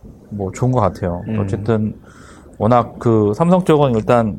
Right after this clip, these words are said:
Speaker 1: 그 반도체 엔지니어링 쪽에 워낙 많이 특화가 되어 있고 또 박사님들이시기도 하고 그러니까.
Speaker 2: 아, 그 박사라고 하셨으니까 제가 하는 얘기가 있어.
Speaker 1: 음.
Speaker 2: 저번에 그 임원들 여기 이제 지금 여기 전무하고 있는데 원래 이 전번에 그 사장들 임원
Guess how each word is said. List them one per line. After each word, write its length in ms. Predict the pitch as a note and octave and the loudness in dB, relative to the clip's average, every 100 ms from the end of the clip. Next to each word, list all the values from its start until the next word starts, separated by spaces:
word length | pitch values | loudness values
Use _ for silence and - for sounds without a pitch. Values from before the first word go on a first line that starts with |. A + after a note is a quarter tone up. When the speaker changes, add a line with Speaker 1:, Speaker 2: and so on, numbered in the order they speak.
| - | -12
Speaker 1:
그 280 | - G#2+ - - | -8 -8 -8 -6
반도체 340 | A#2+ C3+ C3+ | -4 -2 0
엔지니어링 480 | A#2 D3 D#3+ D3 C3+ | 0 0 0 0 0
쪽에 220 | C3+ B2 | -2 0
워낙 320 | G#2+ G#2 G#2 - | 0 0 -4 -6
많이 160 | G2 | -10
특화가 300 | G2 D3 E3+ | -10 -2 -2
되어 120 | C3 F#2+ | -2 -6
있고 240 | F#2 B2+ | -8 -12
또 160 | - B2+ | -10 -8
박사님들이시기도 920 | - - F3+ F3+ D#3 C3 A2+ - A2 | -6 -4 -2 -2 -2 -4 -8 -12 -8
하고 340 | C#3 D3 A#2 B2+ | -8 -6 -8 -8
그러니까. 300 | A#2+ A#2 C#3 | -6 -6 -8
Speaker 2:
아, 60 | B2+ _ _ - - | -10 _ _ -20 -14
그 80 | C#3 | -10
박사라고 400 | B2+ C3+ E3+ D#3 | -6 -2 0 0
하셨으니까 300 | C#3+ C3+ B2+ | -2 -6 -8
제가 160 | A#2+ A#2 | -6 -6
하는 180 | F3 D3+ | -6 -6
얘기가 200 | A#2 G#2+ | -6 -8
있어. 180 | - - _ G2 | -12 -20 _ -10
Speaker 1:
음. 280 | F2+ E2 F2+ | -8 -8 -4
Speaker 2:
저번에 360 | F3+ F#3+ F3+ E3 C#3+ | -2 0 0 0 0
그 100 | C#3+ | 0
임원들 580 | C3 E3 G#3+ F3 C3 | 0 0 0 0 -4
여기 200 | A2+ D#3+ | -4 -4
이제 180 | E3 D3 | -4 -4
지금 260 | - C#3 F#2+ - | -6 -8 -8 -4
여기 160 | C3+ | -6
전무하고 520 | G#2+ C#3 F#3 G3+ F#3 | -2 -2 0 0 0
있는데 200 | D#3 C#3+ | -2 0
원래 220 | C3 C3 A#2+ | 0 0 -2
이 240 | B2 D#3 | -4 -6
전번에 1080 | - D3+ F#3 F#3 F#3+ F#3 F3+ E3+ D3+ F3 C4 - - - - - - | -2 -4 -2 -4 -4 -6 -4 -2 -2 -2 -6 -12 -20 -20 -20 -20 -12
그 60 | |
사장들 600 | - G#3+ B3 A3+ F#3+ C3+ - - - - - - - - | -10 -4 -2 0 0 -2 -4 -16 -20 -20 -20 -20 -12 -2
임원 540 | D3+ D#3 C#3+ C3+ B2+ | 2 2 0 -2 -6